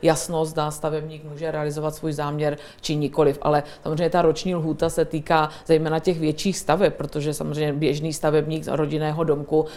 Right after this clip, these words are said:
ten ani dneska nečeká rok, tak to jenom, aby to zaznělo tak, jak to je, ale nám jde zejména o ty velké liniové stavby, kde skutečně to zdržení je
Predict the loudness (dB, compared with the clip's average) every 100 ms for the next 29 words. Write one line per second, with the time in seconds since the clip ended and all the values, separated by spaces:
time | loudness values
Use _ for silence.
0 | 0 0 2 0 0 -2 -2 -2 -2 -2
1 | -4 0 2 2 0 -2 -4 -2 -2 -2
2 | 2 2 0 -2 2 4 4 2 0 2
3 | 0 -2 -2 2 4 4 4 -2 2 4
4 | 4 2 2 2 2 0 -2 -2 2 2
5 | 0 -2 6 6 6 2 2 2 0 2
6 | 0 0 0 0 -2 -2 -2 -2 -2 -2
7 | -2 -2 -2 -2 -2 0 0 2 2